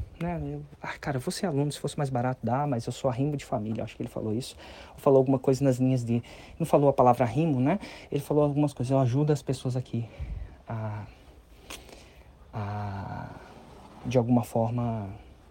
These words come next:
eu, eu pago as contas aqui de casa também, então não posso fazer isso." Então o problema era dinheiro. E aí,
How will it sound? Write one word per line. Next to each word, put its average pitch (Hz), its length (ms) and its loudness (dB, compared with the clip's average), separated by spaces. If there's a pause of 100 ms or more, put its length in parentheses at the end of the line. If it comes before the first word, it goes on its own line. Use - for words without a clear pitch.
(220)
eu, 131 200 2
eu 143 80 -2
pago 180 200 8
as 165 100 0
contas 147 220 0
aqui 135 120 -2
de 123 100 -6
casa 120 280 0
também, 110 380 0 (220)
então 135 140 -2
não 160 100 -2
posso 127 500 -2 (500)
fazer 113 240 -2
isso." - 180 -12
Então 151 140 0
o 147 40 -4
problema 131 380 2
era 127 100 0
dinheiro. 131 400 -4 (720)
E 233 80 6
aí, 247 260 8